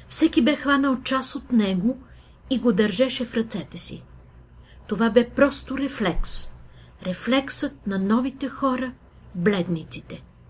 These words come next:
Изглежда и четиримата бяха такива. Пръв се осъзна Йоб,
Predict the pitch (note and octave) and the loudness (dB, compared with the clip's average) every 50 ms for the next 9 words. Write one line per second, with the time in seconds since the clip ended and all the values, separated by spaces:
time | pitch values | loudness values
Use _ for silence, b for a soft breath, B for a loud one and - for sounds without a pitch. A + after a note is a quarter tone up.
0 | - b b b b b b b - - - F3 F3 - G3 A3+ B3 B3 G#3+ G3 | -20 b b b b b b b -16 -12 -10 -8 -6 0 4 4 4 4 4 2
1 | A#3 A3+ A3 - A3+ G#3+ - - G#3 F#3+ A3 B3+ B3+ C4 C#4 C4+ - C4+ C4+ C4+ | 2 2 2 0 -2 -4 -4 -4 -2 0 2 2 2 0 -2 -4 -6 -8 -10 -10
2 | - - - - - - - - G#3+ F3+ E3+ G3 G3+ G#3 - - G#3+ - A3+ G#3+ | -12 -18 -20 -20 -20 -20 -16 -10 -6 -4 -2 -2 -2 -4 -4 -8 -6 -4 -4 -4
3 | - - F3 D#3+ C#3 - - - b b b b b b b b b b b b | -2 -2 -4 -4 -4 -6 -14 -16 b b b b b b b b b b b b
4 | - - _ _ _ _ _ - _ _ - - - - C#4+ F4+ E4+ - - - | -20 -20 _ _ _ _ _ -20 _ _ -20 -8 0 2 4 4 4 2 0 -2
5 | D4 A#3 - - - G3 F3 F#3+ A3 G#3+ G#3+ F#3+ A3 A#3+ C#4 C4+ | -2 -2 -2 -2 -2 -2 0 2 2 2 4 4 4 4 4 0